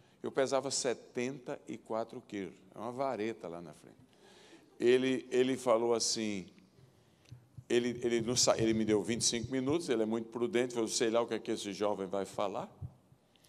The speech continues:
Ele, ele cantou um hino às sete e meia. Ele fez uma leitura bíblica. Ele orou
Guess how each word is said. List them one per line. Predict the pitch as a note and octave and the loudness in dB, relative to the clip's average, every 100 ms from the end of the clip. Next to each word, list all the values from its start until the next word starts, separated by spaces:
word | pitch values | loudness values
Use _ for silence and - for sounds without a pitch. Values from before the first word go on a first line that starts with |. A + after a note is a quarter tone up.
| - - - _ | -20 -20 -20 _
Ele, | - A#2+ B2 B2 B2 A#2+ A2 - - - _ _ - | 2 4 4 4 2 2 0 -4 -12 -20 _ _ -6
ele | G#2+ A2 | -4 -4
cantou | A#2+ G#2+ A#2+ D3 | -4 -6 -6 -6
um | A2+ | -6
hino | F2+ G2 | -6 -6
às | - | -6
sete | - C#3 - | -6 -8 -12
e | |
meia. | A2+ D#2+ - - _ _ _ _ _ _ _ _ _ _ - | -12 -12 -18 -20 _ _ _ _ _ _ _ _ _ _ -2
Ele | B2 C3 | 0 0
fez | B2+ C#3+ C#3 C3 | 0 0 0 -2
uma | B2+ | -2
leitura | A#2+ A2+ B2+ B2 A#2 | -2 -4 -6 -6 -6
bíblica. | F#2 G#2 - D2 - - - _ _ _ _ _ _ _ _ _ - | -8 -10 -10 -14 -16 -20 -20 _ _ _ _ _ _ _ _ _ -2
Ele | G#2 A#2+ | 0 2
orou | A#2 A2 G2 G#2 A2+ | 2 2 0 0 -4